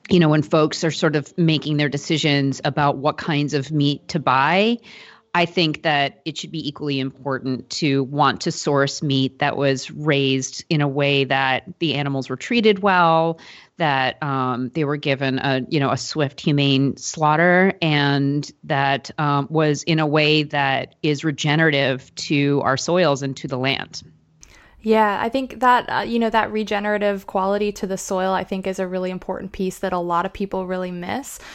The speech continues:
Speaker 2: Um, can you give some examples of maybe how animals can be raised in a way that actually heals the planet? 'Cause I think a lot of people are familiar with the argument that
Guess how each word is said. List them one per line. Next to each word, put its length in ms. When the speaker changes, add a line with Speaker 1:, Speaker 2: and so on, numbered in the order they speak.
Speaker 2:
Um, 180
can 180
you 140
give 220
some 180
examples 680
of 120
maybe 420
how 760
animals 640
can 220
be 100
raised 380
in 100
a 80
way 320
that 320
actually 520
heals 340
the 80
planet? 360
'Cause 140
I 80
think 240
a 60
lot 240
of 40
people 280
are 60
familiar 500
with 160
the 120
argument 640
that 340